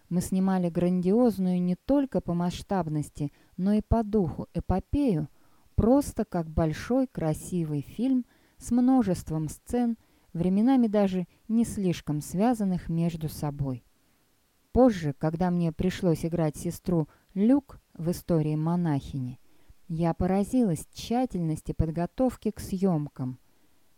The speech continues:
Режиссёр «Истории» Фред Циннеман не просто изучил натуру, на которой нужно снимать.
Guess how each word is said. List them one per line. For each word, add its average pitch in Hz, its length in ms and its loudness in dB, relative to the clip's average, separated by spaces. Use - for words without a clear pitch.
Режиссёр 170 580 0
«Истории» 156 520 0
Фред 170 400 -2
Циннеман 147 640 0
не 214 120 0
просто 214 500 -2
изучил 165 380 -4
натуру, 170 540 -2
на 151 140 0
которой 160 400 -2
нужно 151 360 -2
снимать. 160 560 -4